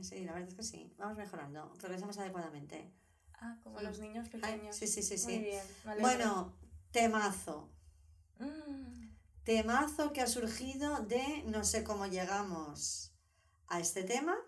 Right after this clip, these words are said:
Speaker 2: Hombre, porque es un tema del que hablamos tú y yo, ¿no? A
Speaker 1: Mm,
Speaker 2: veces.
Speaker 1: pero estaba pensando cómo llegamos al tema.
Speaker 2: Estaba pensando ahora que algún tema sería interesante que estuviéramos muy en desacuerdo,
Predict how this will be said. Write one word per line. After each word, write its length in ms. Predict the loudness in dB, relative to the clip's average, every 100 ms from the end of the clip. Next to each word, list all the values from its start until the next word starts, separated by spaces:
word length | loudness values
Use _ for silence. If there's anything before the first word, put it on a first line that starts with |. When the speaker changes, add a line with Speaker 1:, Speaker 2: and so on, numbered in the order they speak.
| -14 _
Speaker 2:
Hombre, 240 | -8 -6
porque 560 | -6 -6 -6 -6 -6 -10
es 140 | -12 -12
un 140 | -10
tema 240 | -8 -6
del 180 | -6 -8
que 120 | -8
hablamos 420 | -6 -6 -8 -10 -10
tú 80 |
y 160 | -12 -8
yo, 180 | -8 -8
¿no? 180 | -10 -8
A 60 |
Speaker 1:
Mm, 220 | -6 -4
Speaker 2:
veces. 220 | -6 -8 -6
Speaker 1:
pero 120 | 0
estaba 300 | 0 2 0
pensando 1000 | 0 0 2 0 -2 -2 0 -2 -6 -12 _ _ _ _ _ _ _ _
cómo 180 | -4 0
llegamos 480 | 0 0 -2 -4 -6
al 120 | -6
tema. 320 | -6 -6 -8 -8
Speaker 2:
Estaba 200 | 2 2
pensando 280 | 2 -2 2
ahora 220 | 2 2
que 280 | 0 -4 -4 _ _ -16 _ 2
algún 320 | 2 2 -2
tema 240 | -2 -2
sería 560 | -4 -4 -2 0 0 -4
interesante 640 | -8 -4 -2 -2 -2 -6
que 80 | -8
estuviéramos 540 | -8 -4 -2 -2 -2 -6
muy 320 | -6 -4 -2
en 140 | -2
desacuerdo, 640 | -2 -6 -6 -8 -6 -10